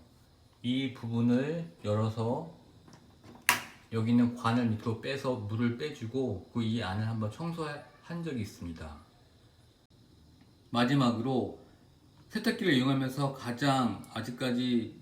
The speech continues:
잘 모르겠는 게 이 섬유유연제 활용 방법인데요. 세제의 경우 빨래 양에 따라 얼마만큼 써야 된다는 게 이 세제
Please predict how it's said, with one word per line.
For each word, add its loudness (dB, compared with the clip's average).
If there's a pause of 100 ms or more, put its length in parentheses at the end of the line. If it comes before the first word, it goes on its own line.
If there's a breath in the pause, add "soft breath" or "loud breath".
(160)
잘 2
모르겠는 -2
게 -2
이 -4
섬유유연제 2
활용 -2
방법인데요. -2 (920 loud breath)
세제의 4
경우 2 (520)
빨래 2
양에 2
따라 0
얼마만큼 -2
써야 -6
된다는 -2
게 2
이 -6
세제 -4